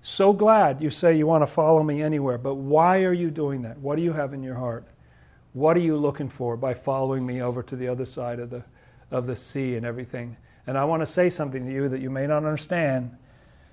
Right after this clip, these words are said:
but I have to speak in correspondences 'cause it's the most powerful way. That's what connects us with heaven. And people will be thinking about this for thousands of years. But I'm saying, uh, this is how I see it. If you really peel all the layers back, I think, I, who knows, you can never peel all the layers back.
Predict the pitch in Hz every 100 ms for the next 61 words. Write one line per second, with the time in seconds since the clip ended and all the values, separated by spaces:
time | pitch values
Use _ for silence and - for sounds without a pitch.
0 | _ - 131 131 127 135 139 - 147 147
1 | 147 156 147 143 170 160 127 123 - 127
2 | 117 131 135 - 143 139 135 147 139 127
3 | 123 - 135 - 139 135 - 131 151 127
4 | 139 127 120 - - - - 135 123 131
5 | - 147 147 139 135 131 - 147 143 127
6 | 127 139 123 120 - 131 127 120 131 131
7 | 139 117 104 - - - _ 127 120 107
8 | - 147 127 110 107 _ _ _ _ 135
9 | 127 117 113 131 - 156 151 143 143 135
10 | 135 123 123 123 - 123 117 - _ _
11 | - 131 139 131 139 180 190 185 - 156
12 | 143 139 147 151 143 143 143 135 - 151
13 | 143 127 117 147 117 123 131 127 139 123
14 | 113 123 120 123 120 117 139 120 123 127
15 | 120 127 123 - 127 127